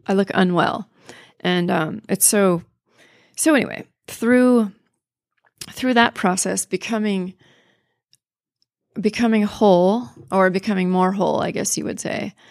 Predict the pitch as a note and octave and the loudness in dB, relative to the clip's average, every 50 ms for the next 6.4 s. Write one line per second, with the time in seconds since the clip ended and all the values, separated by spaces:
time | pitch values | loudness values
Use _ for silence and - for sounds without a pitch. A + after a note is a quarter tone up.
0 | - - - _ _ _ _ - F#3+ G3 F#3+ F#3 F#3+ F#3+ F#3+ G3+ - - - G#3+ | -20 -20 -20 _ _ _ _ 2 2 2 4 4 2 2 0 0 0 2 4 4
1 | G#3+ A3+ A3+ A3+ A#3 G#3+ G3+ - A3 F#3 F#3 F#3+ - G3 F3 - - - G3 G3 | 4 4 2 2 0 0 0 0 0 0 0 0 -2 -2 -4 -4 -4 -2 -2 -2
2 | G3 F3+ F#3 - - G#3 G3 F#3 F#3+ F#3 - - - F#3+ F3+ F#3 F3+ - F#3+ E3+ | -2 -2 -4 -2 0 0 0 2 2 0 0 0 2 2 2 2 0 -2 -4 -2
3 | D#3 - F#3+ G#3+ C4+ C4+ - - - - - - G#3 G3 G3 F#3 F3 F#3+ E3+ - | -2 0 2 2 2 2 0 -2 -4 -8 -6 -4 -2 -2 -2 0 -2 -2 -2 -2
4 | G#3 G3+ F#3 D#3+ D3+ - G3 F#3+ F#3 F3+ F3 F3 F3+ F#3 E3+ F3+ - - - F3+ | -2 -2 -2 -2 -2 -2 -2 0 0 0 0 0 -2 -2 -2 -2 -2 -2 0 0
5 | E3+ E3+ E3+ G3+ F3+ - D#3 D#3+ E3+ F3+ F3 E3 E3+ D#3+ E3+ E3+ F3 F3 - F3+ | 0 0 0 -2 -2 -2 -2 -2 -2 -2 -2 -2 -2 -4 -2 -2 -2 -2 -4 -4
6 | F3 G#3+ F#3 F#3 - G#3+ G#3 - | -2 -2 -2 0 0 -2 -4 -6